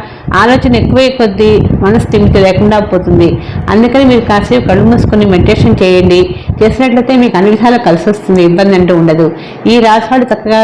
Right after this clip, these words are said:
లక్ష్మీ గణపతిని నిత్యము కాసేపు కళ్ళు మూసుకొని ఆ స్వామివారి జపాన్ని ఒక పది నిమిషాలు కళ్ళు మూసుకొని మెడిటేషన్ చేయండి. చేసినట్లయితే అన్ని విధాలు కూడా మీకు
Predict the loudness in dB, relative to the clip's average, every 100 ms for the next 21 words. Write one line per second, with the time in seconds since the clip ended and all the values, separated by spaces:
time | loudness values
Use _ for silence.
0 | 0 -2 -2 0 0 0 0 0 0 -4
1 | -12 -6 -4 0 0 0 2 0 0 -2
2 | 0 0 2 0 0 0 0 0 0 2
3 | 2 2 2 2 2 0 0 0 0 -2
4 | -4 -10 -6 -4 -2 0 0 0 0 2
5 | 2 0 0 0 0 -2 -2 -2 -2 -2
6 | -2 0 0 2 2 0 0 0 0 0
7 | 0 0 2 2 2 0 0 -2 0 0
8 | 0 0